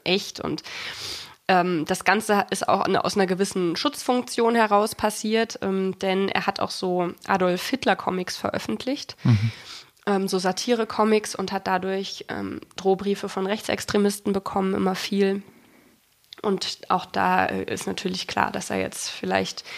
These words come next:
Speaker 1: dann irgendwie dachte, ich mach das alles mal irgendwie eher hinter verschlossener Tür.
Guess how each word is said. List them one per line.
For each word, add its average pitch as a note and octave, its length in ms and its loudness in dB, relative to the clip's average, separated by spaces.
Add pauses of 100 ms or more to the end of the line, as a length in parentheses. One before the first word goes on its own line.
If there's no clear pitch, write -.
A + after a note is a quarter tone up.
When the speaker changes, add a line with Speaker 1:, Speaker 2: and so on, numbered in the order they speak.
(360)
Speaker 1:
dann A3 160 6
irgendwie A3 320 6
dachte, F#3 260 4
ich - 140 -2
mach F3 120 0
das - 160 -4
alles F3+ 280 -4
mal F#3 180 -4
irgendwie F3+ 640 -8 (220)
eher F#3+ 160 4
hinter F3+ 240 0
verschlossener F#3 580 -2
Tür. F3+ 460 0